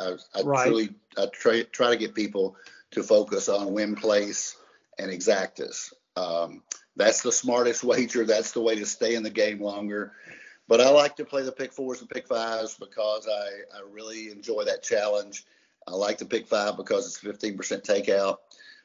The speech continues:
Speaker 1: Um, unfortunately, um, one of my angles is I love Florent Geroux. <laughs> I wish I had singled him in three races on Oaklawn's, uh, big day on Arkansas Derby day 'cause he won three of the five.
Speaker 2: Yes.
Speaker 1: And I could have gone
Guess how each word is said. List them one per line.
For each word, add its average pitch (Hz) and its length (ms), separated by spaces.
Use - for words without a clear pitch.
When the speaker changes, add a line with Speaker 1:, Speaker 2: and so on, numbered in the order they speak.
Speaker 1:
Um, 90 480
unfortunately, 107 880
um, 90 400
one 104 240
of 113 80
my 104 180
angles 107 460
is 104 440
I 92 120
love 101 340
Florent 104 380
Geroux. 104 560
<laughs> - 400
I 107 80
wish 127 340
I 123 80
had 120 220
singled 135 460
him 123 200
in 113 140
three 127 220
races 123 520
on 110 280
Oaklawn's, 104 800
uh, 107 160
big 107 260
day 107 200
on 113 80
Arkansas 107 420
Derby 117 320
day 95 220
'cause 104 180
he 113 100
won 110 320
three 123 320
of 110 80
the 95 100
five. 92 560
Speaker 2:
Yes. 135 320
Speaker 1:
And 104 100
I 104 80
could 110 120
have 104 100
gone 107 280